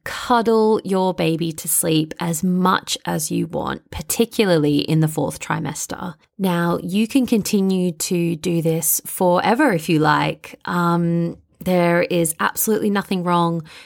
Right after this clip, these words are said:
with feeding and rocking and doing whatever it takes to get your child to sleep.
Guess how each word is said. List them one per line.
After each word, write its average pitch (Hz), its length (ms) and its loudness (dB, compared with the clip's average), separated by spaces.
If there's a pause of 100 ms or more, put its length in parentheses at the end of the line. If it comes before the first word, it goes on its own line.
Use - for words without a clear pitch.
(120)
with 165 400 0
feeding 196 400 0
and 160 160 -2
rocking 180 420 0
and 160 160 0
doing 156 500 0 (260)
whatever 196 540 2
it - 120 0
takes 156 440 0
to 170 100 -4
get 160 180 -2
your 156 280 0
child 151 340 -6
to 170 60 -10
sleep. 190 600 -4